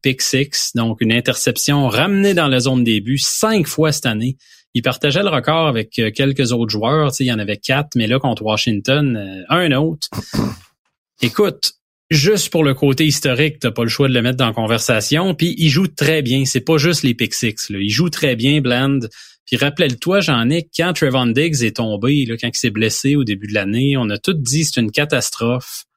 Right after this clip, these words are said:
Ça va être difficile pour les Cowboys. Euh, ils ont besoin d'un bon duo de demi de coin, puis là, ils perdent leur meilleur. Puis Bland n'était même pas partant parce que c'était Diggs et Stephon Gilmore. Puis là, t'arrives avec Bland qui embarque, euh, sur le jeu,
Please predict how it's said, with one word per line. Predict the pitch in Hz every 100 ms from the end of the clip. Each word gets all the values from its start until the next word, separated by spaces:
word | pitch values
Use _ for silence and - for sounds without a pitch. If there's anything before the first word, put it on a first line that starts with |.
| _ _ _ _ -
Ça | 160
va | 156 160
être |
difficile | 127 127 - 151 147
pour | 131 117
les | 113
Cowboys. | 123 107 110 127 131 131 123 113
Euh, | 101 98 101 101
ils | 101 104
ont | 139 147
besoin | 135 120 151
d'un | 143 113
bon | 101 151 170
duo | 123 143 151
de |
demi | 131 120 107
de |
coin, | - 139 151 135
puis | 131
là, |
ils | 131
perdent | 123 135 127
leur | 110
meilleur. | 113 113 120 135 143 143 - - _ _ _
Puis | 120
Bland | 113 135 190
n'était | 196 123 - 120
même | 123 131
pas | 117 160
partant | 135 - - 165 143
parce | 113 -
que | 123
c'était | - - 143 156 - _ _ _ _ _ _ _ -
Diggs | 147 196 165 143 -
et | 165
Stephon | - 131 139 139
Gilmore. | 123 107 110 127 90 - _ _
Puis | - 98
là, | 107 147
t'arrives | 123 107 147 131
avec | 107 101
Bland | 104 131 180 175 139
qui | -
embarque, | 110 107 139 - -
euh, | 107 101 98 95 98
sur | - 110
le |
jeu, | 101 104 135 185